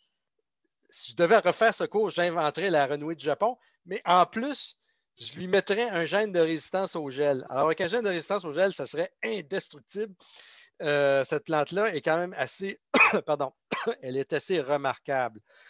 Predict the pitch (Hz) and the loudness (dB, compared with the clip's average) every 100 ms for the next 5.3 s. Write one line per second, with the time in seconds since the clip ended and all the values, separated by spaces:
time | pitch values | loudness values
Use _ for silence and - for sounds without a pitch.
0 | - _ - 139 143 139 143 127 117 - | -20 _ -4 -2 -2 -4 -2 -2 -4 -8
1 | _ _ _ _ _ _ - - 131 120 | _ _ _ _ _ _ -20 -8 -4 -2
2 | 131 180 - 131 120 110 104 98 98 _ | -2 -4 -4 -6 -4 -4 -4 -8 -12 _
3 | _ _ 120 113 113 160 - 156 127 175 | _ _ -8 -6 -4 -6 -6 -8 -8 -6
4 | 185 131 127 - 123 123 143 143 135 117 | -4 -4 -6 -10 -10 -8 -8 -8 -10 -10
5 | 113 135 | -4 -4